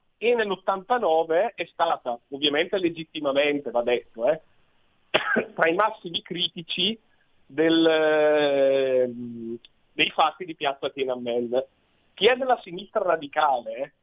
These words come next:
per la Cina, che è l'ultimo avamposto dell'autoritarismo,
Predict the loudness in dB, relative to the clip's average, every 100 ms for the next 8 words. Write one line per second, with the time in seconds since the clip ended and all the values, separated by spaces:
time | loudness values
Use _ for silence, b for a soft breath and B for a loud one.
0 | _ _ _ 0 2 2 0 -2 -8 -6
1 | -6 -2 2 0 0 _ _ _ _ 4
2 | 4 4 0 0 0 2 4 4 0 0
3 | 0 -2 -2 -2 -2 -6 -2 -4 -4 -8
4 | -20 -6 0 4 4 4